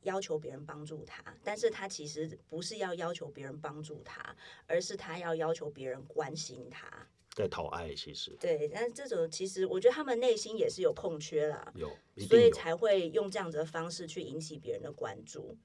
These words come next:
Speaker 1: 那那个空缺不是周围旁人给他什么帮助他就可以解决，
Speaker 2: 对。
Speaker 1: 他必须要自己去面对这个问题。
Speaker 2: 其实如果你发现自己的内心有，有空缺、有匮乏、有洞，
Speaker 1: 嗯。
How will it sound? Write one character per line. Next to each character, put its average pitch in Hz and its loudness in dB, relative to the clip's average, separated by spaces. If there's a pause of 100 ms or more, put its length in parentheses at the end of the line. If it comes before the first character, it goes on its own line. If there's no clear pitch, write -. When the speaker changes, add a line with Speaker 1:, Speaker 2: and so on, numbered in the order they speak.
(140)
Speaker 1:
那 196 -4
那 254 2
个 240 6
空 208 -2
缺 185 -2
不 170 -4
是 190 0 (240)
周 185 0
围 151 4
旁 147 -8
人 156 0
给 147 -2
他 160 -6 (240)
什 - -4
么 151 -6
帮 170 -2
助 170 -4
他 165 -6
就 165 4
可 156 0
以 147 -4
解 151 -6
决， - -4
Speaker 2:
对。 165 -4
Speaker 1:
他 196 -8
必 233 -6
须 226 -4
要 214 -2
自 - -12
己 202 -8
去 - -10
面 165 -4
对 139 -4
这 - -16
个 - -
问 - -
题。 - -
Speaker 2:
其 214 4
实 247 8
如 247 10
果 202 12
你 127 2
发 127 8
现 117 6
自 127 -4
己 104 2
的 82 -2
内 107 6
心 101 -2
有， 69 -2 (300)
有 76 -2 (100)
空 107 4
缺、 98 2
有 73 -4 (160)
匮 101 2
乏、 78 -8
有 82 -8 (140)
洞， - 10 (440)
Speaker 1:
嗯。 156 -6